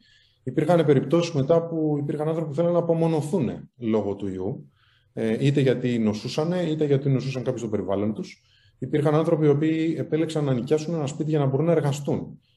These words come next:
Γιατί μέναν σε ένα μικρό σπίτι, ήταν ξαφνικά όλη η οικογένεια τους, ήταν αδύνατο να εργαστούν, άρα άρχισαν και δημιουργούσαν χώρους σπιτιών για εργασία. Πηγαίνανε και απομονώνονταν οχτώ, δέκα, δώδεκα ώρες για να εργαστούν με την ησυχία τους.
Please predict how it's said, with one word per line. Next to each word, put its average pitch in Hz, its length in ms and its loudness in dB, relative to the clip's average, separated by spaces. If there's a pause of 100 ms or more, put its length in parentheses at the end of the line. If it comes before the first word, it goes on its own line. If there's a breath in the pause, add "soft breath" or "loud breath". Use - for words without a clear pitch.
(180)
Γιατί 110 220 -6
μέναν 127 240 0
σε 127 60 -6
ένα 120 100 -2
μικρό 110 220 0
σπίτι, 147 340 -2
ήταν 151 220 2
ξαφνικά 120 340 -4
όλη 123 120 2
η 120 40 0
οικογένεια 117 460 -2
τους, 160 120 -8
ήταν 143 160 2
αδύνατο 123 380 2
να 104 80 2
εργαστούν, 98 460 -6
άρα 135 120 2
άρχισαν 143 280 -2
και 143 80 0
δημιουργούσαν 135 520 0
χώρους 139 540 2 (160)
σπιτιών 135 600 -2
για 147 100 2
εργασία. 127 720 -2 (140)
Πηγαίνανε 135 400 0
και 143 120 0
απομονώνονταν 117 840 -2
οχτώ, 120 340 0
δέκα, 117 320 -2
δώδεκα 113 320 -2
ώρες 143 260 -2 (360 soft breath)
για 139 120 -2
να 127 80 0
εργαστούν 117 460 -2
με 156 120 -2
την 139 100 0
ησυχία 139 380 0
τους. - 200 -12